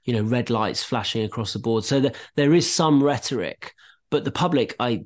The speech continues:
don't think at large, has genuinely woken up to how dangerous and unstable the world is at the moment. And there are multiple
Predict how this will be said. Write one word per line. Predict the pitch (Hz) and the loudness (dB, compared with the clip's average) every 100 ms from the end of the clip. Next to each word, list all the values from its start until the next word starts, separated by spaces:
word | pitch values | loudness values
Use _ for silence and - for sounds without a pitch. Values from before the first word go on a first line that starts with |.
| - | -4
don't | 139 135 - | 0 0 -2
think | - 123 - | -2 -2 -2
at | 85 - | -4 -2
large, | 123 120 104 87 - | 0 0 -2 -4 -6
has | - 113 107 101 101 95 - - _ _ _ | -6 -4 -2 -2 -2 -4 -6 -8 _ _ _
genuinely | - - 143 147 143 131 123 117 | -6 0 2 4 4 4 4 2
woken | 110 117 107 - | 0 -2 -2 -4
up | 113 - | -6 -6
to | - | -8
how | 98 - - 113 107 | -8 -6 -6 -4 -2
dangerous | 98 107 107 101 92 | -2 -2 -2 -2 -4
and | 110 | -4
unstable | 101 104 95 107 104 104 | -2 -4 -4 -4 -4 -2
the | 104 | -2
world | 104 107 101 | 0 -2 -2
is | 98 | -6
at | 95 | -6
the | - | -4
moment. | 104 101 101 76 | -4 -2 -2 -2
And | 110 | 0
there | 117 120 | 2 2
are | 123 | 4
multiple | 123 123 127 127 131 117 107 107 101 98 | 6 6 4 4 0 -2 -4 -2 -2 -4